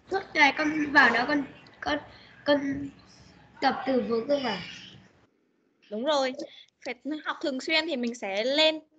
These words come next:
Speaker 2: cái trình độ của mình thôi, đúng không? Nào, Đa Lộc nhá, nhớ cố gắng luyện đọc, nói thật nhiều nhá, phát âm thật nhiều. Chứ con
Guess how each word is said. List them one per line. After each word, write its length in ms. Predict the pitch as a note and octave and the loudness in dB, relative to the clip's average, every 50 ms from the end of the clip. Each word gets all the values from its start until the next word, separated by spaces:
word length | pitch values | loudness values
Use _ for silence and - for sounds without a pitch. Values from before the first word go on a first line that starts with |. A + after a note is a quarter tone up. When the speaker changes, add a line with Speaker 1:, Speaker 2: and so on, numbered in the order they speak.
| _ _ _ _ _ _ | _ _ _ _ _ _
Speaker 2:
cái 220 | - G3+ G#3 G#3 - - | -2 -2 -2 -2 -4 -2
trình 260 | - D4 C4+ B3 B3 | 0 0 0 2 2
độ 180 | A#3+ A3+ F#3+ | 4 4 4
của 80 | - G#3 | 2 0
mình 180 | A3 A#3 A#3 A3 A#3 | -4 -2 -2 -2 -2
thôi, 140 | C4 C4 C#4+ D4 D4+ | -2 -2 -4 -4 -6
đúng 80 | A#3+ | -4
không? 160 | C4+ C#4 C#4 C#4+ - - _ _ _ _ _ _ _ _ _ _ _ _ | -2 -2 -2 -4 -12 -18 _ _ _ _ _ _ _ _ _ _ _ _
Nào, 420 | - B3+ C4 B3+ A#3+ A3+ G#3 G3+ G3+ _ _ _ | 4 6 6 8 6 6 2 -2 -6 _ _ _
Đa 100 | C4+ C#4+ | 4 6
Lộc 160 | D4+ C#4+ B3 | 6 4 2
nhá, 220 | B3+ C#4+ D#4 E4 | 4 6 6 6
nhớ 220 | E4 E4 B3 A3+ A3+ A3+ | 6 6 2 2 2 4
cố 100 | A3 A3+ | 2 4
gắng 460 | A3+ A3 A3+ A#3+ C4 D4 D#4 E4 E4 | 4 2 2 0 -6 -8 -8 -4 0
luyện 300 | D4+ D4+ D4 B3 A3 A3 | 4 6 6 4 4 2
đọc, 300 | A#3 B3 A3 - - - | 2 2 0 0 -8 -12
nói 220 | A3 G#3+ G#3 G#3+ | -8 -4 -4 -4
thật 140 | - E4+ - | -4 -4 -4
nhiều 240 | C4+ C4+ C4+ B3+ B3+ | 0 0 2 2 2
nhá, 300 | B3+ D4 D#4+ F4 G4 G4+ - _ _ | 4 4 4 4 4 -2 -10 _ _
phát 120 | - - | -4 0
âm 180 | - D#4 D4 D4 | 0 0 0 0
thật 100 | C#4 B3 | -4 -4
nhiều. 480 | B3 B3 B3 B3 B3 A#3 G#3+ G3+ - _ _ _ _ _ _ _ _ _ | -2 -2 0 0 0 0 -2 -6 -10 _ _ _ _ _ _ _ _ _
Chứ 140 | - - A#3 - | -4 -4 -2 0
con 300 | D4+ D4 D4+ D4+ D4+ D4+ | 4 4 4 4 2 0